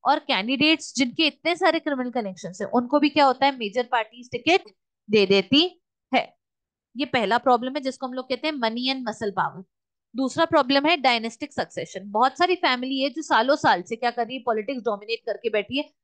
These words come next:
वो फैमिलीज कुर्सी छोड़ने को तैयार है ही नहीं। Third, कभी-कभी जो elections होते हैं वो voters को बहुत अच्छी choice provide नहीं कर रहे हैं, जैसे कि क्या,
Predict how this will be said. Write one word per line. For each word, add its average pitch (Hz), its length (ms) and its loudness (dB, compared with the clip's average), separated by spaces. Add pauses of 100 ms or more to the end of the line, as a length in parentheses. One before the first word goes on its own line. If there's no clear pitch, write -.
(200)
वो 294 140 8
फैमिलीज 262 560 6
कुर्सी 269 360 2
छोड़ने 220 380 2
को 262 140 2
तैयार 240 580 4 (460)
है 220 240 2
ही 233 220 2 (480)
नहीं। 226 240 -6 (1700)
Third, 262 640 2 (140)
कभी-कभी 254 680 -4 (100)
जो 294 280 2 (100)
elections 277 540 -4
होते 214 200 -10
हैं 208 80 -8
वो 277 140 2
voters 240 380 4
को - 160 0
बहुत 233 300 4
अच्छी 285 280 0
choice 285 340 0
provide 285 500 2 (640)
नहीं 254 360 -6
कर 233 180 2
रहे 208 180 -2
हैं, 247 220 -6
जैसे 220 360 -6
कि 277 160 -10
क्या, 185 240 -2